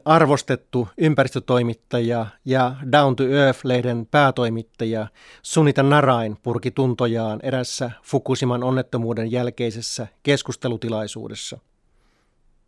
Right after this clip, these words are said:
Ydinvoimasta päättävien keskustelemattomuus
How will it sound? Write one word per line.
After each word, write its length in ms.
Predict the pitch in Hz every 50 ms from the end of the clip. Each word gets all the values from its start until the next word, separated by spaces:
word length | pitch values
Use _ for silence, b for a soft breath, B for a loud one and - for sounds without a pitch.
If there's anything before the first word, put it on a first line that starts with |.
| _ _ _ _ B B B B B B B B B B B B -
Ydinvoimasta 600 | 147 180 202 185 151 156 147 139 139 - - 147
päättävien 840 | - - 175 170 156 139 - - 127 123 110 123 127 123 123 127 120 -
keskustelemattomuus 1400 | - 175 170 - - 143 - - - 131 123 120 117 117 110 - - - 113 110 104 104 101 95 - - - -